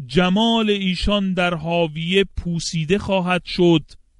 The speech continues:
تا مسکنی برای آنان نباشد." شخصی ممکن است در خانه‌ای مجلل و زیبا زندگی کند و با انواع تزئینات،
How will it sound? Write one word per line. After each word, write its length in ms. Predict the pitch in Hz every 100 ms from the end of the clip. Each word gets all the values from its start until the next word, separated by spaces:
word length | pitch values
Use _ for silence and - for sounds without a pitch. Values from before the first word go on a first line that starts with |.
| -
تا 260 | - 165 156
مسکنی 840 | 156 160 156 - - 185 214 208
برای 600 | 151 151 156 185 180 175
آنان 520 | - 143 143 175 175 165
نباشد." 760 | 175 180 139 107 - 101 73 - - _ _ _
شخصی 720 | - - 262 - 247 233 214 -
ممکن 460 | 190 165 156 190
است 280 | 190 185 -
در 160 | 160 139
خانه‌ای 560 | 113 139 139 156 170
مجلل 1080 | 170 147 131 113 120 117 123 147 151 151 147 165 143
و 100 | 120
زیبا 520 | 107 104 113 110 139
زندگی 500 | 139 120 110 104 107
کند 480 | 98 101 98 95 92
و 260 | 117 123 117
با 220 | 113 117 -
انواع 420 | 117 113 131 135
تزئینات، 1300 | 135 - 110 107 - - 110 117 135 143 143 139